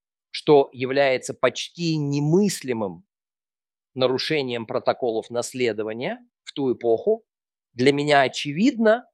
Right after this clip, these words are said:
что это также должно объяснить, почему только Манассия получил две отдельные территории, в то время как все остальные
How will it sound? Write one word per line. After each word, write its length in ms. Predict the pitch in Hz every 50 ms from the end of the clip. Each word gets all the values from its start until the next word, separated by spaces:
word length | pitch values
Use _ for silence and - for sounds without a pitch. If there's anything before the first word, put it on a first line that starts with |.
| _ _ _ _ _
что 240 | - - - 151 147
это 180 | 143 143 135
также 680 | - - - 139 151 185 208 196 185 190 226 226 226 226 _ _ _
должно 560 | 139 120 143 143 151 147 117 127 151 160 156
объяснить, 520 | 143 135 131 139 139 - - 170 180 165 _ -
почему 420 | 135 - - - 147 156 175 175
только 400 | - - 165 160 156 - - 135
Манассия 640 | 127 127 127 131 156 180 190 180 - - 180 175 165
получил 720 | - 135 135 131 131 120 - - 160 165 165 165 156 _ _ _ _
две 340 | 120 110 107 120 127 147 151
отдельные 760 | - - 135 127 123 113 113 127 127 120 117 113 113 110 107
территории, 680 | - - 117 113 117 110 - 175 208 226 269 285 277 _ _ _ _ _ _ _
в 80 | _
то 100 | - 143
время 260 | 120 120 123 123 120
как 220 | 113 - 127 117 -
все 360 | - - - - 156 143 131
остальные 800 | 113 - - - - 117 123 131 139 156 196 233 254 254 254